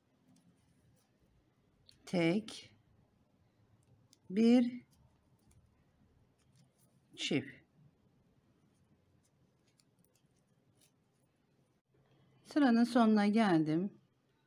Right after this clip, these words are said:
İpimi biraz daha çekiyorum. Uzun olan ipimi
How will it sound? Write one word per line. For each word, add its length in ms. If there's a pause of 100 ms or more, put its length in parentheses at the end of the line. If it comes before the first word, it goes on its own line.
(920)
İpimi 280
biraz 320
daha 200
çekiyorum. 800 (920)
Uzun 260
olan 300
ipimi 640